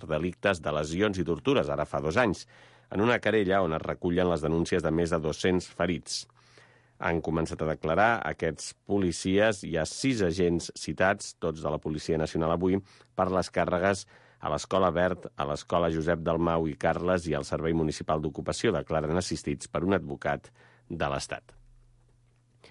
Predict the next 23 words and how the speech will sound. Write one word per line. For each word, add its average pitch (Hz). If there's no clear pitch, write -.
L'aeroport 98
de 104
Lleu-, 101
Lleida 98
Alguaire, 95
d'altra 80
banda, 95
ha -
perdut 117
els 90
esquiadors 90
britànics 90
per 78
aquest 80
hivern 87
a 82
causa 87
de 82
la 90
fallida 80
de 73
Thomas 92
Cook. -